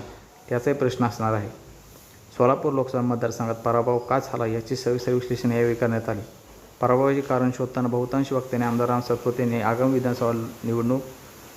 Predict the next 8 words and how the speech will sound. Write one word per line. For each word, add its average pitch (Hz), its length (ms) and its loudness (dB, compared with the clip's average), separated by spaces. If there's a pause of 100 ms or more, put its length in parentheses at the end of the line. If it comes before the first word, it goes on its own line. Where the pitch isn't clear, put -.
(100)
सोलापूर 139 340 4 (260)
शहर 123 180 2
मध्य 127 300 0
मतदारसंघात 120 600 -2
लढवावी 120 340 0 (160)
अशी 143 220 -6
गळ 123 200 2
घातली. 117 280 -2